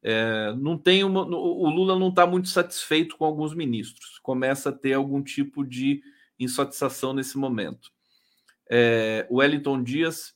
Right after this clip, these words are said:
parece ser um deles, tanto que o Lula falou que vai, é, que o Ministério do Desenvolvimento Social é dele. Ele não defendeu o Wellington Dias, ele falou que o ministério é uma, é uma questão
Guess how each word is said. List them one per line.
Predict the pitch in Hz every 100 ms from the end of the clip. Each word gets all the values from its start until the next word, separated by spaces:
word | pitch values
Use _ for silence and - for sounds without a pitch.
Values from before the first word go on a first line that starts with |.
| _
parece | 131 127 131 127
ser | -
um | 143
deles, | 113 107 -
tanto | 170 180
que | -
o | 185
Lula | 165 180
falou | 170 147 127 143 160 - _ _ _ _ _
que | 139
vai, | 120 127 139 143 127 110 107
é, | 113 110 - -
que | 127
o | 127
Ministério | 131 131 123 139 135 127
do | 120
Desenvolvimento | 113 117 117 110 113 120
Social | - 107 127 131 139
é | 147
dele. | 143 127 131 107 - _ _ _ _ _ _
Ele | 123 135
não | 147 147
defendeu | 156 160 147 147 170
o | 143
Wellington | 123 120 117 117 110
Dias, | 101 104 - - -
ele | 117
falou | 110 117 117 131
que | 139
o | 143
ministério | 135 135 - - 135 143 180 - _ _ _ _ _ _ _
é | 120 131
uma, | 151 147 139 143 -
é | 120
uma | 127
questão | 127 135 - 135 151